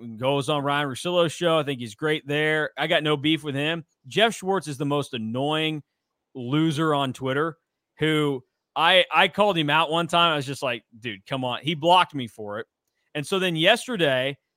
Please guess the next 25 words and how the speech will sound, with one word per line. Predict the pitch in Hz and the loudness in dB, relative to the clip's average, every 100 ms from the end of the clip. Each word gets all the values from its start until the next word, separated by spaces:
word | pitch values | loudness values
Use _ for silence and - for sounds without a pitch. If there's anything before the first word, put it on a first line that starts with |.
| _ | _
uh, | 131 139 | -8 -6
this | 143 143 | -6 -8
is | 147 | -6
a | 156 | -2
little | 170 151 | 0 -2
petty | 117 175 156 | 0 0 0
of | 123 110 | -4 -8
me. | 110 | -10
Yesterday, | 127 185 208 170 147 143 | -2 -2 -2 -4 -2 0
obviously, | 147 147 - 139 | -2 -4 -8 -8
Cooper | 170 151 | -8 -8
Beebe | 139 147 147 139 | -4 -2 0 0
has | 143 135 - | -2 -4 -6
the, | 143 131 117 _ | -6 -4 -8 _
the | 135 | -8
big | 131 120 | -6 -4
block | 127 131 135 | -2 0 -2
where | 123 | -6
he, | 117 - _ _ _ | -6 -10 _ _ _
you | 139 | -14
know, | 104 - | -14 -14
killed | - 156 135 | -4 -4 -4
the | 117 | -8
Houston | 127 143 - 127 110 - _ _ _ 123 | -6 -8 -6 -10 -10 -12 _ _ _ -6
guy. | 120 110 101 107 | -2 0 -2 -4